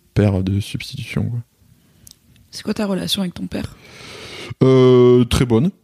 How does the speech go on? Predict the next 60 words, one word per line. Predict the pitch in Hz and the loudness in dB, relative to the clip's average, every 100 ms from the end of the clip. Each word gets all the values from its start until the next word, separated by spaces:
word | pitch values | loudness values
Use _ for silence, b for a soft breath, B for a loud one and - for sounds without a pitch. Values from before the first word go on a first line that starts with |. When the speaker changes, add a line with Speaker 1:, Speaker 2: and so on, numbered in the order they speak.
| - | 0
Speaker 1:
euh, | 113 113 113 110 | 2 4 4 2
dans | 117 | 0
le | |
sens | 110 131 - | 0 -4 -6
où, | 117 113 | -6 -4
euh, | 107 104 104 104 101 98 | -2 -2 -2 -2 -2 -4
on | - 113 110 107 107 | -4 -2 0 0 -2
s'entend | - 110 101 | 0 0 0
très | 98 113 | 0 -2
bien. | 101 110 156 b b b b b 110 | 0 0 0 b b b b b -2
Euh, | 113 107 104 101 98 95 | 2 2 2 0 -2 -6
c'est | - - | -6 -4
ju-, | 110 123 | -2 0
on | 120 | 2
n'est | 117 | 2
pas | 117 | 4
aussi | 123 120 127 | 2 2 -2
complice | 127 120 127 120 | -2 -2 -2 -4
qu'avec | - 107 | -4 -2
ma | 104 101 | -2 0
mère, | 123 180 _ b b b b - | 0 -2 _ b b b b -4
euh, | 107 | -2
ou | 104 101 | 0 -2
avec | 98 98 | -2 -2
ma | 98 | -2
mère, | 104 110 95 | 0 -2 -4
moi | 101 | -8
je | 98 | -8
partage, | 98 101 - 95 95 | -12 -12 -6 -6 -4
euh, | 92 90 | -4 -6
tout. | 90 143 160 b b b b b - | -6 -6 -6 b b b b b -6
Euh, | 104 101 92 87 | -4 -4 -6 -2
mais, | 113 113 110 127 | 2 4 6 6
euh, | 110 104 101 101 | 4 4 4 4
mais | 107 110 | 4 4
il | |
n'y | 110 | 2
a | |
pas | 107 107 | 2 0
du | 104 | 0
tout | - 127 | -6 -4
de, | 117 107 104 110 b b b b b - | 0 0 -2 -6 b b b b b -8
de, | 107 98 98 101 101 98 | -4 -2 -2 -6 -8 -8
de | 104 104 | -4 -2
friction, | - - - 110 110 | -2 -2 0 2 2
quoi | 117 113 | 0 -2
que | |
ce | 107 | -2
soit. | 107 | -2
C'est | 117 107 | 0 0
juste, | 101 127 - | 0 0 2
euh, | 107 | 0
je | 101 | 0
suis | - | 0
moins | 101 104 | 2 2
complice | 110 104 107 | 2 0 -2
qu'avec | - 101 | -4 -2
ma | 98 | -2
mère, | 95 - | -2 -4
voilà, | 107 | -6